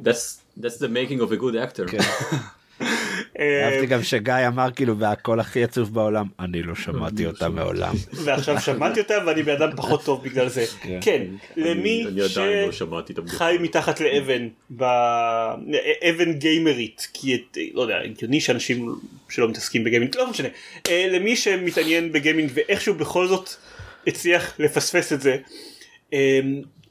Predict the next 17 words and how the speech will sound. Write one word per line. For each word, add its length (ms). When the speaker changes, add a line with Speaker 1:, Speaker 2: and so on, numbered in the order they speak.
Speaker 3:
אי 200
איי 220
הוציאו 720
לפני 480
כבר 320
חודש, 800
נראה 240
לי, 200
<laughs> 460
אז 360
עבר 240
הרבה 260
זמן, 320
מאז 180
שהקלטנו 280
פרק 160
נורמלי, 300